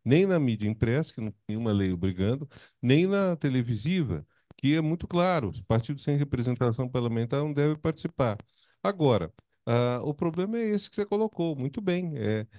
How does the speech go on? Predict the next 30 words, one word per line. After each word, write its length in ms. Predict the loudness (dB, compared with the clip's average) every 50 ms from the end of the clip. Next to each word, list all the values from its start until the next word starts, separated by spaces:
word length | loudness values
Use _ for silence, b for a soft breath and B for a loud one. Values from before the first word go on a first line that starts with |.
| B -6 -2
ah, 360 | 0 0 0 0 -2 -4 -2 -2
cabe 320 | 0 0 0 2 2 0
à 40 | 0
esquerda 760 | 0 -2 -6 -8 -4 0 2 2 2 2 0 -2 -4 -4 -4 -8 _ _ _ _ _
formar 480 | _ 0 2 2 4 4 4 4 2 2
uma 220 | 0 0 -2 -2
direita. 680 | -2 0 0 2 2 2 0 0 -4 -4 -6 -6 -6 -8 -12 _ _ _ -20 -10 _
Veja, 380 | 2 4 4 4 4 2 -2 -4
historicamente 720 | -4 -6 -4 -2 0 0 0 0 -2 -2 -2 -4 -2 -2
já 100 | -4 -4
aconteceu 420 | -4 -4 -6 -4 -2 0 0 0
no 100 | 0 -2
Brasil. 420 | -2 -2 -2 -2 -2 -6 -8 -12 -12 -18 _ _ _ _
Historicamente 640 | -4 0 2 4 4 4 2 -2 -4 -4 -4 -6 -8 -8
nós 160 | -6 -8 -6 -6
podemos 360 | -6 -4 -4 -4 -4 -4 -4
dizer 220 | -4 -4 -4 -4
que 320 | -6 _ _ _ _ _ -2
houve 160 | 0 2 2
empenho 380 | 2 2 2 0 0 0 -2
grande, 640 | 0 4 6 8 8 8 8 6 2 0 -2 -6 -8 -10 -14 _ _ _ _ _ _
eh, 100 | 0 0
talvez 480 | 2 4 4 4 6 6 6 6 6 6
antes 340 | 6 6 6 4 2 0 0
da 140 | 0 0
ditadura 680 | 0 0 -2 -2 0 0 0 -2 -2 -2 0 0 0 0
e 20 |
depois 560 | 0 -2 -2 2 _ 6 6 6 6 4 2 -4 -8 _ _
da 100 | -4 -4 -2
ditadura, 760 | -4 -4 -4 -4 -4 -2 -2 0 0 2 2 2 0 -2